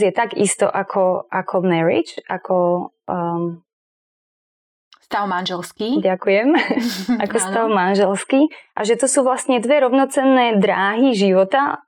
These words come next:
Speaker 1: ale majú také trajektórie života, ktoré idú nejakým spôsobom a každé má svoje plusy a mínusy. A to, keď mi to zrazu zakliklo, že som našla takú tú spokojnosť, tak, um,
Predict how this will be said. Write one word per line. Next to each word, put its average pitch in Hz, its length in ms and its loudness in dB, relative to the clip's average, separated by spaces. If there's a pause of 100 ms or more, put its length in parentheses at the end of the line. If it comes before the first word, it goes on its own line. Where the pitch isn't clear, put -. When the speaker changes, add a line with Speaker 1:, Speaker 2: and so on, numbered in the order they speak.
Speaker 1:
ale 208 400 0
majú 220 240 0
také 226 240 -4
trajektórie 226 480 0
života, 208 320 2
ktoré 226 320 -2
idú 233 720 2 (400)
nejakým 220 320 0
spôsobom 254 800 0 (380)
a 196 80 -8
každé 220 320 -2
má 214 160 2
svoje 185 240 0
plusy 208 480 0
a 196 160 -2
mínusy. 190 640 0 (480)
A 196 160 -4
to, - 160 0
keď 269 240 0
mi 226 160 2
to 214 80 0
zrazu 220 320 2
zakliklo, 214 560 0
že 214 80 -2
som 208 320 0
našla 214 320 -2
takú 226 240 -2
tú 247 160 0
spokojnosť, 202 880 -2 (480)
tak, 208 400 -2
um, 202 480 0